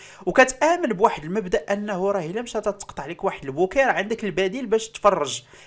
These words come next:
عكس الفي اي بي باكاج اللي البديل ديالها ما كاينش،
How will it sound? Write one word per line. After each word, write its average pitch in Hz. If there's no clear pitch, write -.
عكس 247
الفي 220
اي 226
بي 220
باكاج 214
اللي 226
البديل 214
ديالها 185
ما 185
كاينش، 330